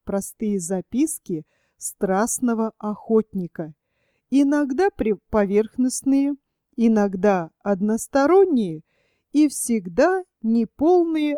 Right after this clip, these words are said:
относительно к обширности обоих предметов,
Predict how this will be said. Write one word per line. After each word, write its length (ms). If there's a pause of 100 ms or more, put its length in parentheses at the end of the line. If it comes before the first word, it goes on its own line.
относительно 1120
к 160
обширности 1200
обоих 600
предметов, 760